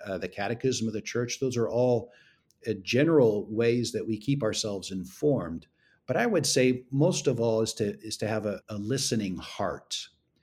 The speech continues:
to be open and to allow yourself to be changed, uh, by God and by the faith and its teachings, especially those real hard questions where we don't, as individuals, we may not understand fully,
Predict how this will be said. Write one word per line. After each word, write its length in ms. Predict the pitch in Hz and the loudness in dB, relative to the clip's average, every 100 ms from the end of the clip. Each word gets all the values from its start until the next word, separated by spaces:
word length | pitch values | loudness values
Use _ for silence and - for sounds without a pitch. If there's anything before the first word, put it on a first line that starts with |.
| _ _ _ - | _ _ _ -10
to 100 | - | -4
be 300 | 113 123 127 | 2 0 2
open 840 | 127 143 160 170 160 170 151 143 - _ - | 6 8 8 4 4 2 -2 -6 -10 _ -8
and 240 | 110 104 | -6 -4
to 200 | 113 107 | -4 -2
allow 340 | 104 101 123 143 | -2 2 4 6
yourself 480 | 131 123 120 113 - | 4 2 0 -2 -4
to 80 | |
be 140 | 98 101 | -6 -4
changed, 760 | - 120 123 131 135 127 - - - | -2 0 2 2 2 -2 -6 -12 -10
uh, 300 | 95 92 87 | -8 -8 -8
by 200 | 95 95 | -6 -6
God 440 | 95 101 143 165 | -2 4 6 6
and 240 | 143 104 98 | 2 -2 -4
by 300 | 95 98 98 | -4 -4 -6
the 140 | 90 | -10
faith 640 | - 101 107 151 151 - _ 98 | -8 -4 -2 -4 -6 -20 _ -10
and 120 | 92 | -8
its 180 | 90 - | -6 -6
teachings, 680 | 123 120 123 120 131 - - - | -6 -6 -2 -2 -4 -8 -12 -8
especially 480 | - - 156 151 160 | -2 4 6 8 6
those 240 | 139 123 | 6 4
real 160 | 139 127 | 4 4
hard 360 | - 135 147 | 4 4 4
questions 460 | 143 147 143 151 135 | 4 4 4 0 0
where 100 | 120 | 2
we 100 | 117 | 2
don't, 320 | 117 135 135 123 | 4 2 2 0
as 180 | 113 | 2
individuals, 640 | 123 123 107 131 143 151 120 | 2 2 4 2 4 2 2
we 120 | 123 | 2
may 140 | 123 131 | 4 4
not 220 | 127 120 | 4 2
understand 640 | 117 101 - 110 123 135 | 0 0 -2 -2 -2 -2
fully, 560 | - 120 123 147 160 | -2 0 2 0 -2